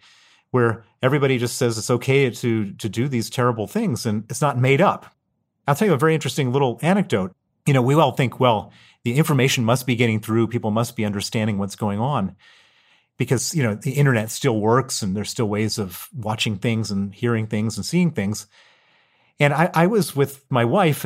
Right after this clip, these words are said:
who, who is from Russia. We met in Russia, and we were coming back from a trip, and she was reading to me the headlines, the Russian headlines, which are just completely untrue and the opposite of, you know, what's really going on. And I said, "You know, this is really interesting stuff. Can you, can you just, like,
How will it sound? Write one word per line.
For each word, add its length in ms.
who, 400
who 140
is 120
from 280
Russia. 260
We 100
met 140
in 100
Russia, 300
and 220
we 80
were 80
coming 180
back 200
from 120
a 60
trip, 320
and 100
she 120
was 120
reading 280
to 100
me 300
the 60
headlines, 720
the 100
Russian 260
headlines, 640
which 180
are 60
just 180
completely 680
untrue 560
and 100
the 120
opposite 460
of, 220
you 80
know, 40
what's 220
really 160
going 240
on. 340
And 280
I 100
said, 200
"You 60
know, 80
this 180
is 60
really 180
interesting 320
stuff. 360
Can 100
you, 80
can 160
you 160
just, 220
like, 200